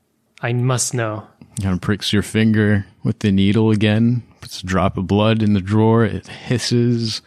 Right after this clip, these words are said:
Speaker 2: smokes. She closes the drawer and waits and waits. And the mists don't go away. Shrugs. "I am sorry. They have showed you what they have desired to show you.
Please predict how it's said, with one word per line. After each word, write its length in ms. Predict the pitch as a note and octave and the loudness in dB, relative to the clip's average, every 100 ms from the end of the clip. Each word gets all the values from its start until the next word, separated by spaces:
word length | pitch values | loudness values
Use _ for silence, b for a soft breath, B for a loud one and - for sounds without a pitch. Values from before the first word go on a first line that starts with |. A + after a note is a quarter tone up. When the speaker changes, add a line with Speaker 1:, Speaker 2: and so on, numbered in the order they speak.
| - | -10
Speaker 2:
smokes. 880 | - - A#2 A#2 A#2+ - - - | -6 -2 0 0 0 -6 -8 -6
She 200 | - - | -6 -8
closes 500 | - - A2 A2+ A2+ | -8 -2 0 0 -2
the 100 | G#2 | -2
drawer 560 | G2 G#2 G#2+ G#2+ A2 G#2 b b b b b b b b b _ | 0 2 2 2 0 -2 b b b b b b b b b _
and 220 | G#2 G2 G2 | -2 0 2
waits 920 | F#2+ A#2+ - _ - - - - - - _ _ _ _ _ _ _ _ - | 2 0 -4 _ -14 -8 -6 -6 -8 -16 _ _ _ _ _ _ _ _ -6
and 160 | F2 | -2
waits. 720 | E2 E2+ F#2+ _ - - - - _ _ _ _ _ _ _ _ - | 0 0 -2 _ -12 -10 -10 -14 _ _ _ _ _ _ _ _ -4
And 140 | F#2 | -2
the 60 | E2 | 0
mists 520 | F2+ G2 - - - | 0 -2 -6 -8 -8
don't 340 | - F#2+ G2+ | -2 0 0
go 200 | G2+ G2 | -2 0
away. 420 | F#2 F#2 A2 F#2 - _ _ _ _ _ _ _ _ _ - | 0 2 0 -2 -8 _ _ _ _ _ _ _ _ _ -16
Shrugs. 840 | - - G2 G#2 G#2 F#2+ F#2 - - - - G#2+ | -10 -4 0 0 -2 -4 -6 -6 -8 -18 -16 -8
"I 120 | - F2 | -4 -4
am 160 | F2 | -4
sorry. 500 | - G2 A2 G#2 F#2+ - _ b b b b b b - | -4 -4 -2 -4 -8 -12 _ b b b b b b -6
They 100 | - | -2
have 180 | F#2+ F2+ | -2 -2
showed 440 | - G#2 G#2+ G2 | 0 2 2 0
you 100 | G2+ | 0
what 200 | G2+ - | -2 0
they 180 | G2+ G#2 | 0 0
have 260 | G2+ G2 G#2+ | 0 -2 -2
desired 560 | A2+ A2 A2 A2 A2+ A2+ | -2 0 0 0 0 -2
to 100 | - | -6
show 320 | G#2+ B2 A#2+ | -2 0 0
you. 300 | A2 F#2+ E2+ | -2 -4 -8